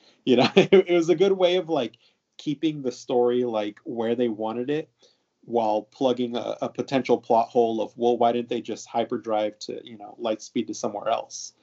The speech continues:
like we've seen they can do?" So I thought that was, like, a, a cool way of doing it without seemingly, you know, seeming forced or, like,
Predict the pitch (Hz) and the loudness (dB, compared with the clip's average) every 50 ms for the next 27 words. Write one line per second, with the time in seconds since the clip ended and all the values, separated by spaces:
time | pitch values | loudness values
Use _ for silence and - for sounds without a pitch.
0 | _ _ _ _ - 113 101 - - 113 104 - - 113 104 101 101 104 - - | _ _ _ _ -4 -4 -4 -2 -2 -4 -4 -4 -6 -8 -6 -6 -6 -8 -8 -10
1 | - 101 104 113 - - - _ _ _ _ _ _ _ _ _ - - 147 135 | -8 -4 -4 -4 -4 -6 -8 _ _ _ _ _ _ _ _ _ -4 2 4 4
2 | 131 127 123 - 143 120 - 131 123 117 117 110 - 123 110 - - 113 110 107 | 4 4 2 2 0 0 2 2 2 2 2 0 0 0 -2 0 -2 -2 -4 -2
3 | - 120 110 - - - 202 202 202 196 185 165 123 113 120 117 123 123 127 - | -2 -4 -6 -2 2 4 4 6 4 4 0 -2 -2 0 -2 -2 -2 -4 -4 -4
4 | 123 117 117 - 104 104 104 - _ _ _ _ _ - - - 135 123 120 113 | -4 -4 -2 0 -2 -2 -2 -4 _ _ _ _ _ -16 -10 -6 -4 -4 -4 -4
5 | 113 110 101 101 104 - - _ _ - 113 107 98 98 - - - 123 113 107 | -6 -8 -8 -8 -8 -10 -12 _ _ -8 -6 -6 -6 -6 -8 -6 -4 -4 -4 -4
6 | 104 104 - - 127 113 107 101 101 - - - - 107 101 104 98 101 101 101 | -6 -8 -2 2 2 4 2 2 -2 -6 -12 -8 -6 -4 -4 -4 -2 -4 -4 -6
7 | 98 - - | -6 -10 -16